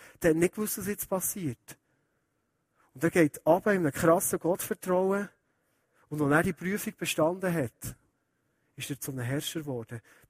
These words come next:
Hebräer im Feuerofen, Sadrach, Mesach, Abednego, vielleicht hast du die Namen schon gehört, sie werden in einen heissen Ofen hineingeschmissen und die Leute wollen schauen, wie sie verbrennen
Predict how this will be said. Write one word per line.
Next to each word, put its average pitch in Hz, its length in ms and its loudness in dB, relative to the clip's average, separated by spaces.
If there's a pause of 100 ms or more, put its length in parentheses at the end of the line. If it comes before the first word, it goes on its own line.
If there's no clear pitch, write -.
(140)
Hebräer 175 520 6
im 208 120 2
Feuerofen, 220 640 4
Sadrach, 190 440 2
Mesach, 190 300 0
Abednego, 165 460 2
vielleicht - 180 -4
hast 147 160 -2
du 147 60 -4
die 151 40 2
Namen 180 200 0
schon 196 160 -8
gehört, 185 340 2 (340)
sie 180 200 -6
werden 165 240 8
in 156 80 2
einen - 300 0
heissen 180 400 4
Ofen 196 260 2
hineingeschmissen 190 760 -2 (600)
und 160 180 -8
die 180 140 -4
Leute - 400 -6
wollen 170 220 6
schauen, 196 200 0
wie 202 80 2
sie 143 140 -6
verbrennen 165 600 -2